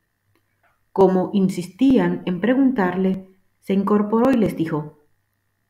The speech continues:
"El que esté sin pecado, que tire la primera piedra". E inclinándose otra vez, siguió escribiendo.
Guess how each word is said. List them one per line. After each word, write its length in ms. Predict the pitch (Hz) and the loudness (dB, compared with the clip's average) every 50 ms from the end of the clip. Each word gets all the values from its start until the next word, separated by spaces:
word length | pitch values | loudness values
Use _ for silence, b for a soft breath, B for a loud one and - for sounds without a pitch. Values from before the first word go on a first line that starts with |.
| _ _ _ _ - | _ _ _ _ -4
"El 260 | - 208 208 208 202 | 0 2 2 2 2
que 100 | 208 226 214 | 2 2 2
esté 500 | 202 208 - - - 262 269 269 269 269 | 2 0 -6 -2 0 0 0 0 -2 -4
sin 300 | - - 208 180 170 - | -4 -4 -2 -2 -2 -2
pecado, 600 | 175 165 165 208 220 220 220 226 220 220 220 - | -4 -2 0 0 0 0 0 0 -2 -2 -4 -6
que 100 | 175 170 | -6 -4
tire 260 | - 233 254 247 226 | -2 0 0 2 2
la 140 | 190 156 160 | 0 0 -2
primera 420 | 165 165 160 165 165 165 165 165 | -2 0 0 0 0 0 -2 0
piedra". 520 | 170 165 165 160 160 156 147 151 - - _ _ _ _ _ _ _ _ _ _ _ _ _ | 2 2 2 2 0 -2 -4 -6 -8 -12 _ _ _ _ _ _ _ _ _ _ _ _ _
E 120 | - 170 165 | -4 -2 -2
inclinándose 720 | 165 165 165 165 175 170 170 175 185 208 208 214 190 196 | 0 -2 -2 0 0 2 2 2 0 0 0 0 0 -2
otra 220 | 202 202 202 220 226 | -2 -2 -2 -2 0
vez, 280 | 240 269 262 262 - - - - _ _ _ _ _ _ | 0 0 0 -2 -6 -12 -18 -20 _ _ _ _ _ _
siguió 280 | _ - 254 220 269 262 | _ -4 -2 0 2 2
escribiendo. 960 | 226 - - - 165 165 165 156 160 151 156 151 151 143 151 - - _ | 0 0 -2 -6 -8 -6 -4 -4 -4 -2 -2 -2 -2 -4 -4 -8 -14 _